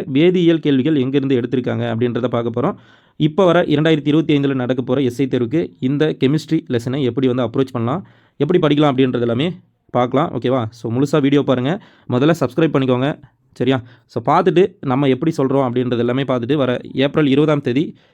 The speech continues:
எஸ் ஐ தேர்வுக்கான ஆன்லைன் கிளாஸஸ் நம்ம எக்ஸல் அகாடமியில் ஸ்டார்ட் பண்றோம். அதில் ஜாயின் பண்ணிக்கோங்க. டீட்டெயில் எல்லாமே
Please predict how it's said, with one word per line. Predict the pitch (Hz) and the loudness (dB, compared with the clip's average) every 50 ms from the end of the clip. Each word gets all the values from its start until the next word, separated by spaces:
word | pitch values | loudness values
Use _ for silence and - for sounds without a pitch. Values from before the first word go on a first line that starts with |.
| _ - | _ -4
எஸ் | 131 127 - 196 | -4 0 2 2
ஐ | 190 | 2
தேர்வுக்கான | 170 165 156 147 135 127 127 151 165 | 4 4 2 2 2 0 0 0 0
ஆன்லைன் | - 131 143 160 170 165 143 | 2 2 2 2 2 2 2
கிளாஸஸ் | 151 131 127 151 156 - | 0 -2 0 -2 -4 -4
நம்ம | 131 120 123 139 135 | -4 -4 -2 -2 -2
எக்ஸல் | 120 117 - 143 135 | -4 -2 -2 -2 -2
அகாடமியில் | 127 131 123 120 120 117 | 0 -2 -2 -2 -4 -6
ஸ்டார்ட் | 120 - 123 117 117 | -4 -4 -6 -4 -4
பண்றோம். | 123 120 123 147 151 - - | -6 -4 -4 -4 -6 -6 -6
அதில் | 123 117 120 123 | -6 -2 -2 -2
ஜாயின் | 110 117 120 127 123 | -2 -2 -4 -4 -4
பண்ணிக்கோங்க. | 123 120 113 117 117 127 160 | -4 -4 -4 -4 -4 -4 -4
டீட்டெயில் | 165 127 131 135 139 143 131 120 | -2 -2 -2 0 2 0 0 0
எல்லாமே | 120 117 127 175 | -2 -2 -4 -4